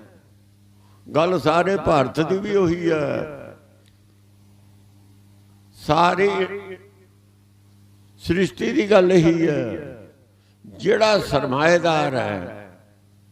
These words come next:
ਉਹਨੇ ਆਪਣੇ ਸਰਮਾਏ ਦਾ ਫਿਕਰ ਹੈ, ਗਰੀਬ ਦੇ ਜੀਵਨ ਦਾ ਕਿਸੇ ਨੂੰ ਵੀ ਫਿਕਰ ਨਹੀਂ,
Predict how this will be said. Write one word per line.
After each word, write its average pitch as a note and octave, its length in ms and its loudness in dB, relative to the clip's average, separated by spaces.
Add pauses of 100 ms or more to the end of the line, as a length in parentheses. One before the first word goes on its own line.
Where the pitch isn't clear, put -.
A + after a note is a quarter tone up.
(960)
ਉਹਨੇ G3 580 0
ਆਪਣੇ D#3+ 480 -2
ਸਰਮਾਏ C3+ 640 -2
ਦਾ D3 180 -2
ਫਿਕਰ C3+ 460 -2
ਹੈ, - 560 -6 (300)
ਗਰੀਬ F3 400 2
ਦੇ E3+ 180 0
ਜੀਵਨ C#3+ 460 0
ਦਾ D3 120 -2
ਕਿਸੇ C#3+ 360 0
ਨੂੰ C#3+ 100 -2
ਵੀ C3+ 140 -2
ਫਿਕਰ A#2+ 340 -2
ਨਹੀਂ, F2+ 140 -10